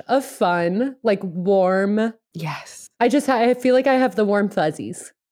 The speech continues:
Speaker 2: Me too. I'm in such a good mood right now. We really d-,
Speaker 1: Me
Speaker 2: I
Speaker 1: too.
Speaker 2: feel like I just
Speaker 1: And we
Speaker 2: drank a
Speaker 1: came in
Speaker 2: cup of
Speaker 1: hot.
Speaker 2: ginger tea, you know?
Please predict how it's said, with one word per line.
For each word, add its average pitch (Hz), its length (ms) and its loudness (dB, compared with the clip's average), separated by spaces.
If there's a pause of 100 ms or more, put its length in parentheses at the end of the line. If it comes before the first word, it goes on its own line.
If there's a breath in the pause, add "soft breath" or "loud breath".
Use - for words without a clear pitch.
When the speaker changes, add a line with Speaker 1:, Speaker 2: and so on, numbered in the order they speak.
(140)
Speaker 2:
Me 277 300 2
too. 339 720 2
I'm 214 140 2
in 311 100 4
such 196 240 -2
a 220 60 2
good 196 200 2
mood 151 220 0
right 165 200 0
now. 190 280 0
We 214 180 2
really 185 340 4
d-, - 100 0
Speaker 1:
Me 294 60 6
Speaker 2:
I 170 40 4
Speaker 1:
too. 302 160 0
Speaker 2:
feel 175 460 2 (440)
like 190 120 -4
I 196 100 2
just 185 240 -2
Speaker 1:
And 233 140 6
we 403 60 8
Speaker 2:
drank - 120 4
a 359 40 2
Speaker 1:
came 370 180 4
in 262 120 4
Speaker 2:
cup - 100 0
of 175 40 2
Speaker 1:
hot. 185 260 2
Speaker 2:
ginger 208 400 2
tea, 147 600 -4
you 170 160 -2
know? 170 500 -2